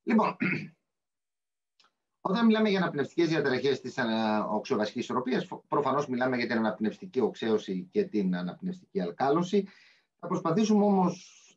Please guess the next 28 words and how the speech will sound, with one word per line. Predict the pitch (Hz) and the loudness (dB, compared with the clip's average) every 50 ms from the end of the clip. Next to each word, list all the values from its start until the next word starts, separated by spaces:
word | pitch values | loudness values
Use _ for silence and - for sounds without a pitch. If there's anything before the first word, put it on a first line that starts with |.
| _ | _
επειδή | - 131 123 143 156 156 | -4 -2 0 0 -2 0
το | 147 147 | 0 0
συνηθέστερο | 143 143 139 131 120 - 156 156 143 147 135 120 | 0 2 0 -2 0 0 -2 -2 0 2 0 0
που | 110 113 | 0 -2
βλέπουμε | 110 123 123 104 110 113 110 | -2 0 0 0 2 2 2
εμείς | 113 113 - | 2 2 0
είναι | 127 113 110 | -2 -2 0
αναπνευστική | 104 104 95 98 104 95 - - - - - | 0 0 0 -2 -4 -6 -6 -10 -16 -6 -2
οξέωση, | 123 101 92 - - 143 143 147 147 - 156 143 143 _ _ _ _ _ _ _ _ - | -2 -2 -2 2 2 4 4 4 2 0 -2 -4 -4 _ _ _ _ _ _ _ _ -6
να | 127 156 156 | -4 -2 -2
συζητήσουμε | 156 156 160 156 156 220 202 190 202 185 - | -2 -2 -2 -2 0 0 0 2 2 2 2
και | 151 151 | 2 2
λίγα | 156 160 156 147 143 | 2 2 2 0 0
πράγματα, | 147 147 151 151 151 151 151 - 147 143 139 135 123 - _ _ _ _ - | 2 0 2 2 2 0 0 0 0 0 2 0 0 -2 _ _ _ _ -14
ε, | - 87 92 85 85 - - - | -10 -8 -8 -8 -8 -10 -10 -10
για | 120 117 131 - | -2 -2 -2 0
την | 127 127 | 0 -2
υπερκαπνική | 120 117 120 - - 113 95 107 110 107 - 151 | -2 0 -2 -2 -2 -2 -2 -2 -4 -2 -2 -2
αναπνευστική | 143 135 - - 117 107 - - 104 - 127 | -2 -2 -2 -2 -4 -6 -4 -6 -10 -6 -4
ανεπάρκεια, | 117 107 101 98 135 151 170 185 196 180 | -2 -2 0 0 -2 -2 -2 -2 -4 -4
που | 185 214 | -2 0
είναι | 208 208 208 202 208 _ _ _ _ _ _ _ _ | 0 2 0 0 -2 _ _ _ _ _ _ _ _
τελείως | - - 175 180 170 147 - | -10 -8 -2 0 0 0 2
συνυφασμένη | 131 117 107 - 113 98 98 110 110 107 104 | 0 -2 0 0 -2 0 0 2 2 2 2
με | 101 101 | 2 2
την | 95 95 101 98 | 0 0 -2 -2
αναπνευστική | 98 98 95 90 - 95 92 90 - - - 104 | 0 -2 -2 -2 -4 -6 -8 -8 -10 -12 -4 -2
οξέωση. | 95 87 - - 95 - - - - _ | -2 -2 -2 -6 -10 -10 -10 -12 -16 _